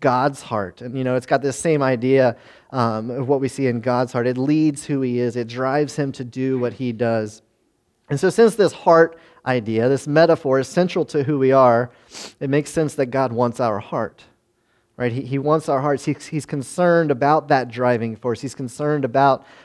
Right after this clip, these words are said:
what motivates us. He wants us to give with a cheerful heart. He wants us to worship with our whole heart, right? He, he made us in his image, and he knows that our heart drives us. He knows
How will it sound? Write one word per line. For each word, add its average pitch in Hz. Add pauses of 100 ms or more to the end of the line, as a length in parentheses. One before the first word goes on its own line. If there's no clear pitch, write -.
what 147
motivates 135
us. - (960)
He 135
wants 156
us 143
to 139
give 143
with 123
a 107
cheerful 107
heart. - (320)
He 123
wants 147
us 147
to 151
worship 151
with 143
our 131
whole 113 (460)
heart, - (720)
right? 123
He, 147
he 170
made 160
us 202
in 175
his 160
image, 117 (240)
and 143
he 160
knows 160
that 127
our 110
heart 120 (300)
drives 107
us. 107
He 151
knows 147